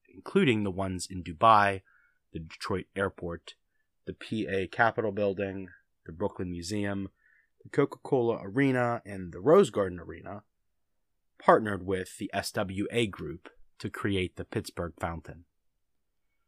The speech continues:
The one hundred forty columns of dancing water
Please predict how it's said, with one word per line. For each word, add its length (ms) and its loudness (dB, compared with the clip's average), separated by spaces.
The 80 -4
one 240 6
hundred 500 2
forty 400 2
columns 580 0
of 160 -10
dancing 460 -2
water 380 -2